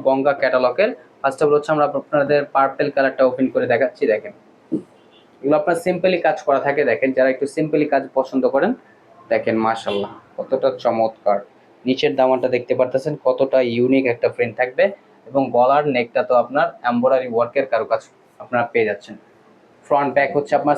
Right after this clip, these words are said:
সিমিলার একটা প্রিন্ট থাকবে, দেখেন মাশাআল্লাহ কতটা চমৎকার একটা প্রিন্ট। এবং স্লিপের কাপড়ও এক্সট্রা দেওয়া আছে। এগুলো আপনার জামার লং আটচল্লিশ ইঞ্চি, বডি হকটা আপনার আশি plus, আর সালোয়ারটা হচ্ছে আপনার এক কালার সলিডের ভিতরে। আর ওড়নাটা একটু ডিফারেন্ট একটা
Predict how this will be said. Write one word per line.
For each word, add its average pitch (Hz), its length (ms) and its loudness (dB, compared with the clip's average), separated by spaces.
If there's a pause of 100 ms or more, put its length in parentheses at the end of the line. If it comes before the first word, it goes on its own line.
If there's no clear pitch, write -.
সিমিলার 143 420 2
একটা - 220 0
প্রিন্ট 120 260 -2
থাকবে, 104 260 -4
দেখেন 107 220 -2 (100)
মাশাআল্লাহ 101 400 -8 (1500)
কতটা 127 360 0 (160)
চমৎকার 131 680 0
একটা 117 240 -2
প্রিন্ট। 143 200 0 (160)
এবং 170 120 2 (100)
স্লিপের 143 340 0
কাপড়ও 135 320 2
এক্সট্রা 120 320 -2
দেওয়া 107 220 4
আছে। - 160 -16 (340)
এগুলো 139 180 0
আপনার 147 220 2
জামার 135 300 2
লং 135 120 4 (180)
আটচল্লিশ 127 420 -2
ইঞ্চি, 135 160 0 (100)
বডি 117 240 0
হকটা 123 240 -2 (100)
আপনার 113 180 -2 (140)
আশি 131 240 -10
plus, 123 240 0 (560)
আর 113 80 4 (160)
সালোয়ারটা 139 340 2
হচ্ছে 143 180 0
আপনার 135 180 0
এক 120 120 -6
কালার 135 300 2
সলিডের 127 420 0
ভিতরে। 107 260 -4 (520)
আর 120 80 2 (160)
ওড়নাটা 156 420 2
একটু 160 140 -6 (120)
ডিফারেন্ট 165 480 0
একটা 127 160 -2